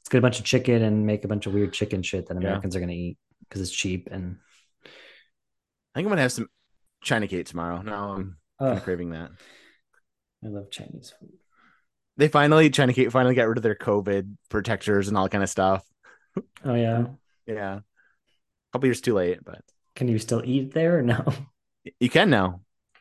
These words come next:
Speaker 1: I feel like no one does, though. It's all takeout.
Speaker 2: No.
Speaker 1: Every time we would eat there, it would,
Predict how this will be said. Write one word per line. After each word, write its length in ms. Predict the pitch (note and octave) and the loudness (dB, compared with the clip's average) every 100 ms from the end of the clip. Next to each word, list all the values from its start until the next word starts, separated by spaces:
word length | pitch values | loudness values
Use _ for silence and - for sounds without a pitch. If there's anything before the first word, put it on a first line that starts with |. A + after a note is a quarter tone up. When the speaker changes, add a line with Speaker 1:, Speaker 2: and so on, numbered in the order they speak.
| _ _ _ - - | _ _ _ -20 -18
Speaker 1:
I 160 | - | 0
feel 100 | G#3 | 4
like 100 | A3+ | 6
no 160 | F3+ D#3+ | 8 6
one 180 | D#3+ C3 | 6 6
does, 280 | B2+ B2+ A2+ | 4 2 0
though. 120 | G#2 | -2
It's 120 | G#2+ | 0
all 140 | A#2 | -4
takeout. 360 | - G#2 - - _ | -4 -10 -10 -12 _
Speaker 2:
No. 240 | A2 G#2 G2 - - A#2 - - _ _ _ _ _ _ _ | -8 -8 -8 -14 -14 -16 -18 -20 _ _ _ _ _ _ _
Speaker 1:
Every 120 | C#3 D#3 | 2 4
time 200 | E3+ D#3 | 6 8
we 80 | |
would 100 | C#3+ | 6
eat 260 | - C3 C3 | 6 4 4
there, 260 | A#2 G#2+ G2+ | 4 4 0
it 60 | |
would, 140 | G2+ | -4